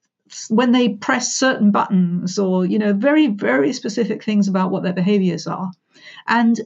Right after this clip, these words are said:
again, how you set that up is gonna depend on your individual situation, the outcomes that you're looking for.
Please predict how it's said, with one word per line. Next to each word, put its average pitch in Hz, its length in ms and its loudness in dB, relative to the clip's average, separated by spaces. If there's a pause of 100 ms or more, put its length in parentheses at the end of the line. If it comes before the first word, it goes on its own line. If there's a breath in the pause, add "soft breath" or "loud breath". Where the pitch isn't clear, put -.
again, 254 400 0
how 277 140 2
you 262 160 2
set - 200 -6
that 302 120 0
up 349 200 2
is 202 120 0
gonna 240 180 2
depend 220 400 2
on 196 140 2
your 214 360 2
individual 196 520 0
situation, 180 1120 0 (340 loud breath)
the 196 260 -2
outcomes 202 640 0
that 196 160 -2
you're 214 260 2
looking 208 340 0
for. 170 460 -4